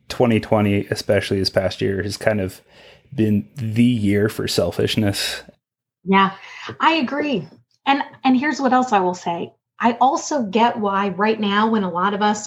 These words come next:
Speaker 2: aren't seeing our friends like normal, our life feels kind of weird, things feel kind of existentially scary because of covid and because of political unrest.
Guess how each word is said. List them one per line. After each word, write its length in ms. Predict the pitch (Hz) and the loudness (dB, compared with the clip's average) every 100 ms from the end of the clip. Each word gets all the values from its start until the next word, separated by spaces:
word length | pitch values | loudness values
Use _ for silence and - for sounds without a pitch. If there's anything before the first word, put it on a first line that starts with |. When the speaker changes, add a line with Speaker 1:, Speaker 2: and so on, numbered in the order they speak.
| - | -8
Speaker 2:
aren't 220 | 196 208 | -6 -4
seeing 200 | - 220 | -2 0
our 120 | 214 208 | 0 0
friends 300 | 202 202 208 | -2 -2 0
like 180 | 196 | -2
normal, 400 | 202 202 208 208 190 | 0 0 2 0 0
our 180 | 185 | 0
life 260 | 180 196 190 | 2 0 2
feels 200 | 226 226 | 0 0
kind 220 | 240 233 | 0 0
of 80 | 226 | 2
weird, 380 | 208 208 208 202 | 2 4 2 2
things 240 | 208 196 | 0 0
feel 180 | - 202 | 0 0
kind 240 | 196 202 202 | 2 0 2
of 100 | 185 - - - _ 247 | -2 -6 -20 -20 _ -4
existentially 1000 | - - 277 - 254 240 240 277 247 214 | -4 0 0 0 0 2 2 2 2 -2
scary 840 | - - 185 202 214 233 247 247 - - 214 | -6 0 2 4 4 2 2 -2 -12 -12 -8
because 320 | - 185 170 | -2 0 0
of 140 | 180 | -2
covid 600 | - 277 277 254 262 240 | 0 2 2 4 4 4
and 140 | 202 185 | 0 -2
because 440 | 180 - 180 175 | -8 -2 0 0
of 300 | 170 165 - | -2 -4 -8
political 580 | - 220 302 311 277 254 | -8 -4 -4 0 0 2
unrest. 680 | 240 214 208 208 208 - | 0 0 0 -2 -4 -8